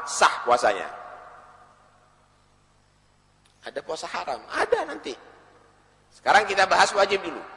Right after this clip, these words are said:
Apa puasa yang wajib? Puasa yang wajib enam. Pertama, puasa Ramadan,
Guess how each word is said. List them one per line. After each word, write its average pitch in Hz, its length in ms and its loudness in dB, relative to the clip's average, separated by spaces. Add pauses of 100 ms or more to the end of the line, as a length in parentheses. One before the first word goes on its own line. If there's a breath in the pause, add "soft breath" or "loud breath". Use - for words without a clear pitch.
(500)
Apa 262 320 8
puasa 220 320 6
yang 180 160 8
wajib? 165 400 6 (560)
Puasa 139 320 4
yang 147 80 4
wajib 143 320 4
enam. 151 240 2 (800)
Pertama, 147 560 4
puasa 139 320 2
Ramadan, 135 480 4